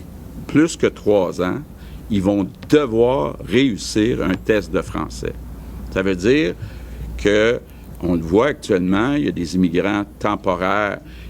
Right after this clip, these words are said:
qui sont là, euh, pour cinq ans, dix ans,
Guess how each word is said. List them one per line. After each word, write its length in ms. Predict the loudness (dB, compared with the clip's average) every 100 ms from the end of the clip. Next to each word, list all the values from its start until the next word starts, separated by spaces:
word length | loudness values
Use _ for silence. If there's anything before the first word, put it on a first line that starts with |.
| -12
qui 100 | -8
sont 360 | -2 0 2 4
là, 380 | 4 4 2 0 -8 -14 -14 -6 -2
euh, 1300 | 0 0 0 -2 -4 -4 -6 -6 -6 -6 -8 -8 -8 -8
pour 220 | -6 -6
cinq 500 | -4 0 2 2 0
ans, 180 | -2 -2
dix 400 | -2 -4 -6 -2
ans, 160 | -2 -2